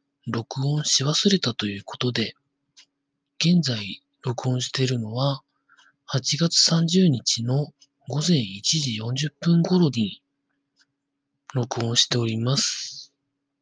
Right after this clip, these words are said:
特に何かがあったわけでもありません。単なる忘れです。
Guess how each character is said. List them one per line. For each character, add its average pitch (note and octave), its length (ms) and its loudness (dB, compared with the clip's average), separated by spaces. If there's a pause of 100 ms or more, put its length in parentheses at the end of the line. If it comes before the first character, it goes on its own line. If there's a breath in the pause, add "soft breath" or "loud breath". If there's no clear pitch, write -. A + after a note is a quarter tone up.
(600 loud breath)
特 G3+ 300 4
に D#3 120 8
何 C#3+ 220 4
か B2+ 140 -6
が A2+ 100 -4
あ B2+ 40 -2
っ - 80 -6
た C#3 120 0
わ B2 100 0
け B2 120 -2
で B2 100 -2
も A2 160 -4
あ G2+ 60 -8
り G#2 100 -10
ま A2 160 -4
せ A#2+ 200 0
ん。 G#2 120 -12 (160)
単 F3 180 4
な D#3+ 100 4
る A2 100 -2
忘 G#2+ 360 -2
れ E3 80 4
で A#2 160 -2
す。 - 360 -6